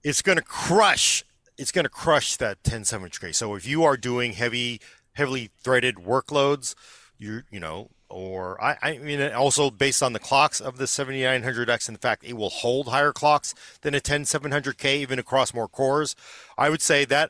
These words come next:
upgrade would actually be likely worth it. Um, if you, if you are pushing the C P U in that manner, if you're basically playing games with the thirty eighty at, at four K,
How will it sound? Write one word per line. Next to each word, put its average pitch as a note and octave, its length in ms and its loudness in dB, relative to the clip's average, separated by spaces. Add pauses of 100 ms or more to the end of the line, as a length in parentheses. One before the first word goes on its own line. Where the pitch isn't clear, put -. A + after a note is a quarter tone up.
upgrade C#3 400 2
would B2 220 2
actually C#3 440 0
be B2 240 -10
likely A2+ 460 -4
worth A2+ 380 -2
it. - 120 -12 (520)
Um, F#2 360 -10
if - 220 -14
you, A2+ 200 -12 (220)
if B2+ 160 -10
you B2 300 -8 (240)
are B2+ 160 4
pushing B2 400 -4
the G#2 80 -8
C A2 200 -4
P - 160 -14
U G#2+ 120 -6
in F#2+ 60 -10
that F2+ 120 -8
manner, F#2+ 300 -8
if F#2+ 220 -10
you're B2+ 120 0
basically D3 460 0
playing C#3 640 0 (440)
games C3+ 440 -2
with A2+ 80 -10
the G#2+ 120 -2
thirty C3 460 2
eighty C3 420 0
at, G#2 140 -2 (140)
at G2+ 240 -6
four C3 300 0
K, C3+ 520 0